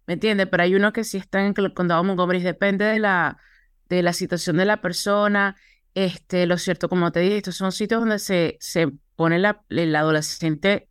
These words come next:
internado, y queremos abrir otro más aquí en el Mon-, en Montgomery County, pero por lo menos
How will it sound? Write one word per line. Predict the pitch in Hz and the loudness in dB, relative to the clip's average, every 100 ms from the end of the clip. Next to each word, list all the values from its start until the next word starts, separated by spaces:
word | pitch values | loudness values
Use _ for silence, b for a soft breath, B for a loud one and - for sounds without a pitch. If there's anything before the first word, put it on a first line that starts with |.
| _ | _
internado, | - 185 170 165 160 156 165 202 233 b b b b b | -4 -2 0 -2 0 2 4 4 0 b b b b b
y | - 190 190 185 | -4 -2 -2 -2
queremos | 185 175 185 | 0 2 2
abrir | 208 196 185 - | 0 0 -2 -2
otro | 202 196 208 | -2 0 0
más | 202 196 | 0 2
aquí | 196 190 190 | 0 -2 0
en | |
el | 190 | 2
Mon-, | 190 185 - | 2 0 0
en | 175 | 0
Montgomery | 170 160 180 185 | 0 2 2 2
County, | 180 151 | 2 0
pero | 147 - | -2 -4
por | 175 | -2
lo | 175 | 0
menos | 185 226 269 | 2 4 2